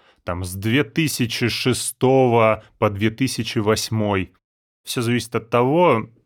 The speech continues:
о какой стране стоит говорить. Потому что, если мы говорим про кризис вот две тысячи восьмого года,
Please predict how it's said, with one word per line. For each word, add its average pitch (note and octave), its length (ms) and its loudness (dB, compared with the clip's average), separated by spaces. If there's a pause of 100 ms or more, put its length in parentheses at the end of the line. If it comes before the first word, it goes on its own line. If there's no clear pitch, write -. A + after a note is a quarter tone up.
о A#2 140 0
какой A#2 260 -2
стране A2 760 0 (180)
стоит F2+ 360 -8
говорить. F#2+ 540 -6 (540)
Потому G#2+ 320 0
что, G#2 380 -2
если B2 360 -2
мы G#2 140 -2
говорим G#2 480 0
про F2 300 -6
кризис F2 540 -10
вот D#2+ 200 -14
две F2 140 -12
тысячи - 320 -12
восьмого D3+ 460 -2
года, F2+ 420 -4